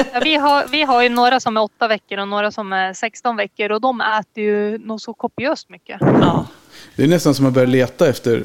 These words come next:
Speaker 3: råtthål och mushål när man har
Speaker 2: Mm.
Speaker 3: liksom, man har kycklingar, för det går verkligen åt hur mycket foder som helst.
Speaker 2: Ja, det är sant.
Speaker 3: Är det då? Nej, men så det, och det är liksom,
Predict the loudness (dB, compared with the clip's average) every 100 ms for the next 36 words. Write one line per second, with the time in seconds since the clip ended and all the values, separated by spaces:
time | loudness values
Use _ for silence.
0 | -4 -4 -2 -2 -6 -18 -6 0 2 2
1 | 2 2 2 2 -2 -2 0 0 -2 0
2 | 0 2 0 -4 -10 _ -20 -20 _ _
3 | -8 -2 -2 -2 -4 -2 -2 -2 -2 0
4 | 2 2 0 0 0 0 -2 -4 -4 -4
5 | -8 -8 -6 -6 -6 -6 -8 -16 -8 -6
6 | -6 -8 _ _ _ _ -12 -10 -12 -16
7 | -20 _ -20 _ _ -10 -8 -2 2 4
8 | 4 4 2 4 4 6 6 4 2 0